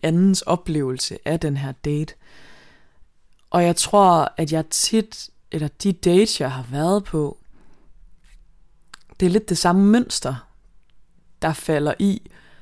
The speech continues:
Og det er jo også hårdt at blive konfronteret med, fordi den eneste gennemgående person i alle de oplevelser er jo mig selv.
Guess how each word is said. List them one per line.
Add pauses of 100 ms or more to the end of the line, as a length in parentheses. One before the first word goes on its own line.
(300)
Og
det (840)
er
jo
også
hårdt
at
blive
konfronteret
med,
fordi (800)
den
eneste
gennemgående
person
i
alle
de
oplevelser
er
jo
mig
selv.